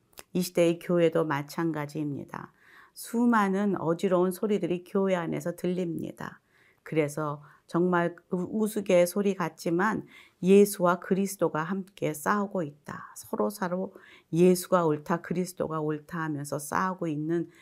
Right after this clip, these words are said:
그것이 현실이라고 얘기하는 것이, 어, 웃을 수만은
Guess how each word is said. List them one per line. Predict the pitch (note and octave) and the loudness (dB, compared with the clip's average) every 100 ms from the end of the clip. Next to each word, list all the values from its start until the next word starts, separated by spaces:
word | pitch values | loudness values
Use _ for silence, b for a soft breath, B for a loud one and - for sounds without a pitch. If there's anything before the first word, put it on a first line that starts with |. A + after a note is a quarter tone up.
| B B | B B
그것이 | - D3+ D#3+ D3 E3 | -12 -4 -2 -2 -6
현실이라고 | G#3+ G#3+ G#3 G#3 G3+ F#3+ D3 - F3 D#3 B B _ | -4 -4 -4 -4 -4 -4 -8 -4 -4 -4 B B _
얘기하는 | F3+ F#3+ G3+ G#3+ G3+ G3 F#3 | 6 6 6 2 2 0 -2
것이, | D#3 C#3 C#3+ G3+ G#3 D3 B B B _ - | -2 -4 -4 -2 -2 -2 B B B _ -10
어, | - D#3 - - - - _ _ _ | -2 0 -2 -6 -8 -12 _ _ _
웃을 | - A3+ B3+ - C#4 | -2 2 2 2 -2
수만은 | - - C4 A#3+ G#3+ G3 G3 | -2 0 2 4 4 4 2